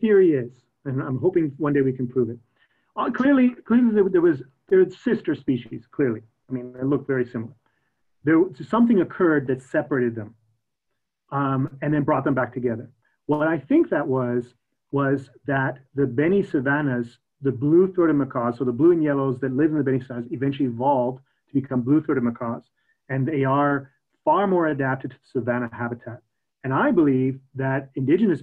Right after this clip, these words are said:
people, when humans came to the, the New World ten thousand years ago, or maybe fourteen thousand years ago, um, there's a lot about, um, them gardening forests.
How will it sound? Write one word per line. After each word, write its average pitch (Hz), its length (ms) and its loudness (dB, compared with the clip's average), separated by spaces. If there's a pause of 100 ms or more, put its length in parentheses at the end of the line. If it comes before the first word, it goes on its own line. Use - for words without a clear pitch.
people, 127 440 -4
when 127 200 -4 (120)
humans 170 380 2
came 165 300 -4 (120)
to 143 120 -2
the, 131 80 0 (100)
the 117 140 -2
New 185 100 4
World 139 340 0 (240)
ten 135 140 -4
thousand 127 320 -4
years 156 200 2
ago, 120 360 -4 (160)
or 113 120 -8
maybe 123 360 -2
fourteen 120 340 -4
thousand 113 220 -6
years 113 180 -4
ago, 117 120 -8 (560)
um, 131 140 -2
there's 131 140 0
a 139 60 0
lot 147 460 0 (120)
about, 127 340 -4 (220)
um, 120 260 -8 (220)
them 131 160 -2 (180)
gardening 139 540 0 (100)
forests. 131 600 -6